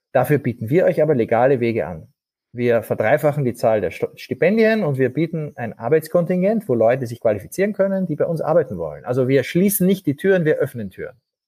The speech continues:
Wenn man so etwas machen würde, dann gäbe es mehr Mobilität zwischen einer jungen Demokratie und, und Deutschland und Europa.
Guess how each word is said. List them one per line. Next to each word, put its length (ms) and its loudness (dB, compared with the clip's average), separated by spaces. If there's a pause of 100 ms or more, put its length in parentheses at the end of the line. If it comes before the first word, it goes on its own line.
(1400)
Wenn 140 0
man 180 0
so 300 2
etwas 600 0
machen 340 -4
würde, 260 -4 (1040)
dann 160 -4
gäbe 240 2
es 160 0
mehr 340 0
Mobilität 640 0
zwischen 440 -14 (1000)
einer 180 -4
jungen 320 0
Demokratie 640 -2
und, 460 -12 (300)
und 400 -8
Deutschland 480 -2
und 120 -6
Europa. 580 0